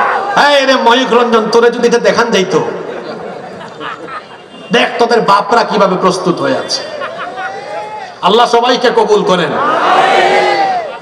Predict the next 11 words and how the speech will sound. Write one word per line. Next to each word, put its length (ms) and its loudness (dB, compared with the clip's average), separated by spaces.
আর 140 0
এক 180 -2
দল 140 4
বাকি 280 2
আছে 180 2
না, 80 0
ওই 120 2
দলের 240 4
পরিচয় 340 2
শুনবেন 340 2
না? 140 2